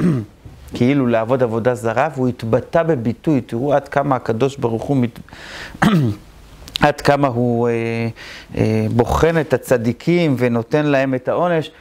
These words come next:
הוא השתמש בביטוי, "פרקו נזמכם", פרקו,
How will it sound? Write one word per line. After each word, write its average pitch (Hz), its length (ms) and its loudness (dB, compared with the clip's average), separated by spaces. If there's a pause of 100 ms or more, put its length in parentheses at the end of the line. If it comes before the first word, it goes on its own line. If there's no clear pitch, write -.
(220)
הוא 131 100 2
השתמש 143 280 0
בביטוי, 139 340 0 (140)
"פרקו 190 800 0
נזמכם", 160 1080 0 (360)
פרקו, 135 680 0